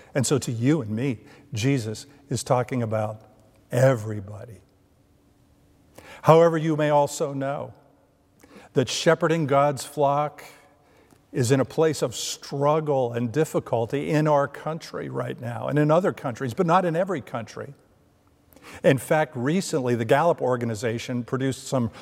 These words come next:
research which found that for the very first time in it, all of its recorded history,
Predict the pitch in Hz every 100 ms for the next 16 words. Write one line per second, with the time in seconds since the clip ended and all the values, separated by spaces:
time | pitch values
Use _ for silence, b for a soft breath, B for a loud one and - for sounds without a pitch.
0 | B - 127 175 175 - 127 117 117 -
1 | 127 113 - B B - 156 147 147 135
2 | 123 - 139 120 110 156 185 180 - 165
3 | 151 - - 139 120 113 117 127 - 160
4 | 180 190 175 151 - 139 - 156 151 127
5 | 101 151 147 - - 110